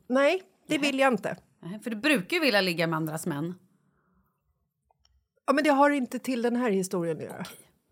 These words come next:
Speaker 2: förlåt.
Speaker 1: Jag börjar också fundera, när har jag velat ligga med andras män?
Speaker 2: Min man!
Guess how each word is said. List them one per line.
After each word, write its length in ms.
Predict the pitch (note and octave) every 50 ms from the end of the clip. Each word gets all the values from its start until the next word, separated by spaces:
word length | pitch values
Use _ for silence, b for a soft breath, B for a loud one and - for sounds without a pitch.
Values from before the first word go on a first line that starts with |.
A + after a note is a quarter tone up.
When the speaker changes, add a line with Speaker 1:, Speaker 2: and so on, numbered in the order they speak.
| _ _ _
Speaker 2:
förlåt. 320 | - - - _ _ _ _
Speaker 1:
Jag 140 | B3+ B3
börjar 260 | A#3 D4 D4 C#4+ C#4 C4
också 240 | B3 B3 - C4
fundera, 360 | A#3+ - B3 B3 B3 B3 A#3+ A#3+
när 300 | A#3+ B3+ B3+ B3 A#3+ A#3
har 140 | G3+ A#3 A#3+
jag 320 | G#3+ A#3+ B3+ C4 A#3+ G#3
velat 280 | G3 A#3 A3+ A#3 G#3+ -
ligga 340 | A#3 B3+ A#3+ F#3+ D#3+ A3 A3+
med 120 | A#3+ A3+ -
andras 500 | B3 A#3+ A3+ A3+ A3+ A#3 C4+ - - -
män? 200 | F#3 E3 A3+ - -
Speaker 2:
Min 360 | - D#4 G4+ G#4+ A4+ A#4 G4+
man! 300 | E4+ D4+ D4+ D#4 F4